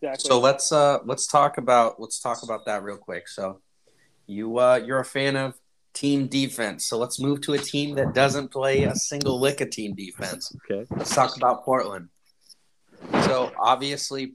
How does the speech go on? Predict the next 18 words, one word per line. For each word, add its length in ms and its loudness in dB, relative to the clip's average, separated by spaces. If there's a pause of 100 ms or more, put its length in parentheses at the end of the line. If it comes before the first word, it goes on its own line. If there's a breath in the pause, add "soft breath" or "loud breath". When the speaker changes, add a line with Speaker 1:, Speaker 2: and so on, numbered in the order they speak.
Speaker 2:
Portland 640 -4 (1300)
has 560 -2
not 340 -4
met 180 -8
expectation. 1040 -10 (200)
Speaker 3:
Yeah. 240 -8 (160)
Speaker 2:
We've, 420 -4
we're 240 -4
dealing 340 0
with 200 -6
injuries. 840 -6 (540)
Um, 420 -2 (140)
what's 260 2
your 100 -2
take 280 -2
on 120 -6
the 80 -10
Blazers? 560 -12